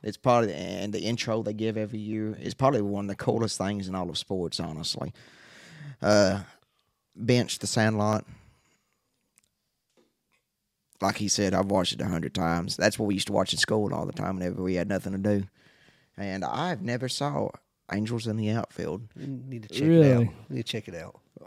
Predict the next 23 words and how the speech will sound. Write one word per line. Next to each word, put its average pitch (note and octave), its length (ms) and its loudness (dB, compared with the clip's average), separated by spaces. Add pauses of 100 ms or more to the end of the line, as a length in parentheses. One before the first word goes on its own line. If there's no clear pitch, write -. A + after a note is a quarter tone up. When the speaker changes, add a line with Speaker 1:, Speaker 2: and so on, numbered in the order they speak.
(680)
Speaker 1:
Last A#2+ 340 6
week, B2 240 2
y'all A#2+ 240 6
threw B2 220 0
some - 160 -6
stuff A#2+ 260 0
at A#2 140 2
me A#2 80 0
I A#2 40 4
hadn't A2+ 160 -2
saw A2+ 260 4
then B2+ 280 0
either. G#2+ 240 -2 (280)
My C3+ 240 4
favorite C3+ 320 4
Speaker 3:
Yeah, A#2 100 -4
Speaker 1:
movie C#3 160 12
Speaker 3:
he's G3+ 100 12
Speaker 1:
of A#3+ 60 12
all G#3+ 140 12
Speaker 3:
not B2 80 8
seen, B2 760 12 (440)
um, F#2+ 640 8